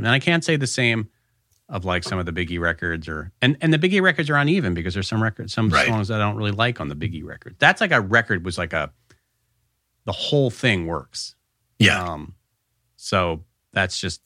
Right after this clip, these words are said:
Speaker 1: you know, it's the greatest.
Speaker 2: Yeah.
Speaker 1: Midnight Marauders is pretty freaking good too. But
Speaker 2: Amazing.
Speaker 1: Low End
Speaker 2: Amazing.
Speaker 1: Theory was the
Speaker 2: Yeah.
Speaker 1: first. Yeah.
Speaker 2: Exactly.
Speaker 1: Um, so I'm gonna go with that one too. So we got a tie on that one.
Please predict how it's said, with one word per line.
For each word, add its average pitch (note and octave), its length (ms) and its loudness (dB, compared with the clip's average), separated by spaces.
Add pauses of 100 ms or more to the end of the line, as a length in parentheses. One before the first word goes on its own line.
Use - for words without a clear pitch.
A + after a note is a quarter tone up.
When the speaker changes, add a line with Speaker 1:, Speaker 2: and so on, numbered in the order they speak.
(440)
Speaker 1:
you F#2+ 140 0
know, D#2 140 -6 (180)
it's - 120 -20
the A2+ 80 -8
greatest. E2+ 500 -4 (120)
Speaker 2:
Yeah. A2+ 180 0
Speaker 1:
Midnight F3 260 4
Marauders A2 340 4
is D#2+ 80 -6
pretty G#2 240 -4 (240)
freaking E2+ 320 -2
good D#2 220 -6
too. D#2 220 -6
But G#2+ 120 6
Speaker 2:
Amazing. D#3+ 540 4 (100)
Speaker 1:
Low C#3 80 6
End D3 120 8
Speaker 2:
Amazing. - 80 6 (100)
Speaker 1:
Theory A2+ 140 4
was F#2+ 160 -2
the F#2 120 -4
Speaker 2:
Yeah. G#2 120 4
Speaker 1:
first. D#2 440 -4
Yeah. A2 180 2
Speaker 2:
Exactly. F2+ 440 2 (800)
Speaker 1:
Um, F#2 560 0 (180)
so F#2 300 -2
I'm G#2+ 180 -4
gonna G#2+ 140 2
go F#2+ 120 2
with F2+ 100 2
that E2+ 120 2
one E2+ 140 0
too. F2 120 -4
So F#2 140 -4
we F2+ 60 0
got G2+ 140 4
a F#2 40 2
tie F#2+ 380 2
on D2+ 140 -4
that D2 300 -8
one. - 100 -14